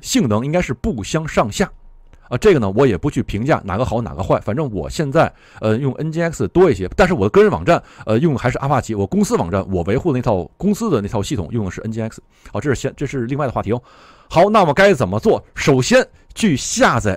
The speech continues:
N G X的镜像，这个地方我先给您说一下啊，啊，比如说我要想做这个N G X，我想用 Docker 做，我该怎么做？我不是说首先去下载，首先我先切到这个浏览器干什么？我先去访问一下这个N G X的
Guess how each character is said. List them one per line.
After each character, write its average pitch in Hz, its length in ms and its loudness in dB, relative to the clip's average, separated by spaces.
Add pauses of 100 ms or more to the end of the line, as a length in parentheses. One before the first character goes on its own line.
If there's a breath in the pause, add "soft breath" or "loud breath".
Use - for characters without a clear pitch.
N 190 160 4
G 190 160 0
X 175 460 -2
的 92 240 -4
镜 196 260 0
像， 185 300 0
这 240 120 4
个 175 40 6
地 135 140 2
方 131 260 4
我 82 100 -2
先 165 140 -2
给 120 60 -4
您 90 100 -4
说 185 180 2
一 147 40 2
下 71 140 -6
啊， 71 100 -14 (320 soft breath)
啊， 123 100 -2
比 120 100 -2
如 135 60 4
说 190 120 4
我 101 180 0
要 123 180 6
想 85 320 -4
做 147 220 0
这 107 100 -2
个 101 60 -2
N 139 120 -4
G 143 80 -2
X， 151 360 -4
我 131 100 -4
想 98 160 -2
用 123 160 -4
Docker 147 240 2
做， 151 140 2
我 101 100 -4
该 185 80 4
怎 - 100 -2
么 98 80 -6
做？ 170 200 0 (220 soft breath)
我 98 100 -2
不 190 140 0
是 233 60 4
说 170 120 2
首 104 120 -4
先 123 120 -2
去 131 80 -4
下 135 180 2
载， 76 160 -8 (280 soft breath)
首 120 200 4
先 196 180 4 (220)
我 98 160 2
先 165 220 0
切 - 160 2
到 170 120 6
这 143 120 2
个 107 100 0
浏 143 80 4
览 151 140 4
器 - 260 -2
干 202 180 4
什 104 140 0
么？ - 160 0 (460 loud breath)
我 120 160 4
先 196 180 2
去 160 180 2
访 82 280 2
问 117 120 0
一 147 80 -2
下 151 320 2
这 151 120 -2
个 135 60 -2
N 196 180 0
G 185 120 0
X 202 300 0
的 87 140 -6